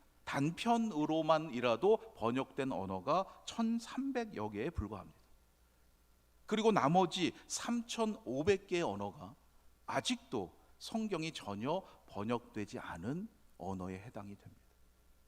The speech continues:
그래서 대한성소공회를 비롯한 세계의 여러 성소공회들이 합력해서 복음의 통로인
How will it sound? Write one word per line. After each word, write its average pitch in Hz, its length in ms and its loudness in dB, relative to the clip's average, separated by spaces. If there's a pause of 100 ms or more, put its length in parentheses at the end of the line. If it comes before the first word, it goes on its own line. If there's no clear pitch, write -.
(760)
그래서 175 300 8
대한성소공회를 156 1080 2
비롯한 120 580 -4 (260)
세계의 170 580 0
여러 131 280 6
성소공회들이 165 1080 2 (180)
합력해서 247 800 0 (640)
복음의 240 500 6
통로인 233 540 4